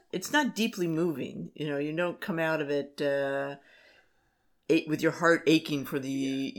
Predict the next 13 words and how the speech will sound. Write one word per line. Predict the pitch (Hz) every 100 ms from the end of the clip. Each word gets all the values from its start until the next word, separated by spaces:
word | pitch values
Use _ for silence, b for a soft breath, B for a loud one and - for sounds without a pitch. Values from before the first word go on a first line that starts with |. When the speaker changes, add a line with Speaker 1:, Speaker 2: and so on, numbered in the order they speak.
| 151
Speaker 1:
young | 143
lovers | 139 147 131 123 - - -
or | - 143
anything. | 120 123 120 131 175
Speaker 2:
Well, | 185 180
Speaker 1:
Do | 220
you? | 254 - -
Speaker 2:
no. | 160
Speaker 1:
Did | 151 160 208
you? | 269 285
Speaker 2:
No. | 123 - - - _
And, | 135 123
Speaker 1:
Okay. | 131